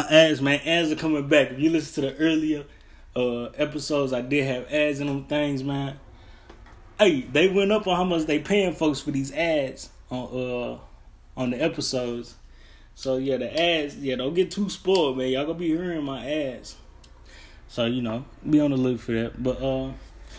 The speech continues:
hey, I said it was gonna be a short episode. We in this thing. I feel good. The Lakers are, are doing better.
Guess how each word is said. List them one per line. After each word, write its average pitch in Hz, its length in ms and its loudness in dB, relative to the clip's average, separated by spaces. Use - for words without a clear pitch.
hey, 143 160 6
I 131 60 2
said 165 200 0
it 160 40 6
was 156 80 4
gonna 143 160 0
be 135 140 0
a 127 40 2
short 139 240 -2
episode. 131 680 -2
We 156 160 0
in 147 60 -2
this 135 160 -6
thing. 135 480 -8
I 120 60 -6
feel 147 300 0
good. 135 340 2
The 135 80 0
Lakers 170 400 4
are, 143 240 2
are 135 100 2
doing 135 360 0
better. 131 260 -2